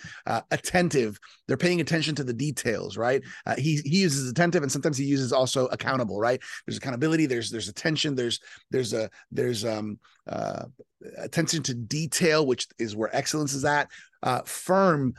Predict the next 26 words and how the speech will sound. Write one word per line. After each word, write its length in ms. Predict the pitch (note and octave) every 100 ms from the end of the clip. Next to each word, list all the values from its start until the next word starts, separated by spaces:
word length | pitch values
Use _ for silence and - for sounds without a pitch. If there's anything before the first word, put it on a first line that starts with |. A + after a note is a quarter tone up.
| -
which 240 | C3 -
means 260 | C#3+ C#3+ A#2
they're 100 | D3
not, 300 | D#3 D#3+ - - -
they're 140 | B2 D3
not 260 | E3 D#3+
blown 400 | C#3 C#3+ D#3+ E3
away 380 | D#3 C#3+ D3 D3+
by 160 | C3 B2
the 100 | A#2+
winds, 640 | C#3+ D3+ D3+ D3+ C3 -
you 120 | C3+
know, 280 | C3+ C3+ C3+
or, 220 | A#2 G#2+
or 80 | A2
by 200 | A2 G#2+
somebody's 460 | - D#3+ D3+ C#3 A2
opinion 500 | A2+ E3 D#3 D3+ C3
or 60 |
somebody 300 | A#2+ D3+ C#3+
makes 180 | C#3 B2
a 80 | A#2
comment. 400 | - D3 D3 B2+
They're 100 | B2
pretty 200 | - D#3
firm 480 | - D#3 D#3 D#3